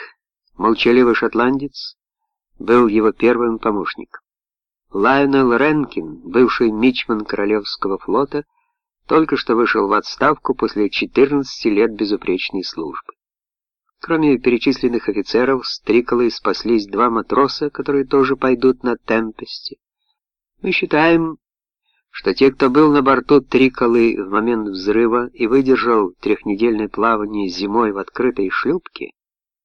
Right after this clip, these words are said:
имеет право на участие в экспедиции, сказал мне капитан Хелси. Серебро мы достанем, я в этом не сомневаюсь. Если подготовка и далее пойдёт по намеченному плану, мы отплывём двадцать второго апреля.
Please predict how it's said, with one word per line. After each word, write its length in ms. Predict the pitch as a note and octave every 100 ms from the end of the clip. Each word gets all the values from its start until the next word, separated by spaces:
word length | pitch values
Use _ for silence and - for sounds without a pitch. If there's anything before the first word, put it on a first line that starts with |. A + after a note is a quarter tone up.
| _ -
имеет 420 | G#2+ D#3+ E3 -
право 300 | - B2+ A#2
на 100 | A2+
участие 520 | G#2+ A#2 A#2 - A#2
в 60 | A2
экспедиции, 840 | - - G2+ F#2+ D3+ - - - _ _ -
сказал 480 | - G#2+ G#2 A2+
мне 280 | G#2 A2 G#2+
капитан 400 | - G#2+ - G#2+
Хелси. 480 | - B2 F2 - - - _ _ _ _ _ _ _
Серебро 520 | - G2 A#2+ D#3+ G3+
мы 120 | D#3+
достанем, 680 | A2+ G2 - E3 G3 G3 F3+ -
я 140 | G2
в 20 |
этом 260 | G2+ G2 G2
не 120 | F#2+
сомневаюсь. 800 | - F#2 E2+ F2+ D#3 F3 - - _ _ _ _ _ _ -
Если 300 | - F3 D#3
подготовка 680 | - C3 C3 B2+ C#3+ - B2+
и 40 |
далее 360 | A#2 B2 A#2+ A2+
пойдёт 420 | G#2+ G#2+ A#2 -
по 100 | A2
намеченному 720 | G#2 G2+ F#2+ - F2 E2+ E2+
плану, 500 | - F#2+ F#3 G3 F#3+ _ _
мы 180 | B2 E3
отплывём 600 | - - A#2 A2+ C#3+ A#2+
двадцать 440 | E2+ B2+ - A#2+
второго 440 | - G2+ G#2+ G#2+ G2
апреля. 400 | - E2+ C#2+